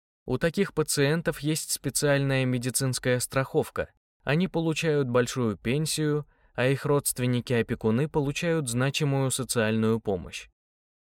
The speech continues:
Инвалидам-колясочникам за счет государства производят переоборудование частных домов,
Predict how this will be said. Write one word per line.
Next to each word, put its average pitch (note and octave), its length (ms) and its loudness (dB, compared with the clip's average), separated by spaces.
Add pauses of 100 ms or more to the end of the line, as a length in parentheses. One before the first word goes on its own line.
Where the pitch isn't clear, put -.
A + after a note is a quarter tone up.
(340)
Инвалидам-колясочникам D3 1500 0
за B2+ 120 -2
счет B2+ 180 -2
государства A#2+ 800 -2
производят C#3 580 0
переоборудование C3+ 1000 2
частных A#2+ 440 -2
домов, G#2 480 -2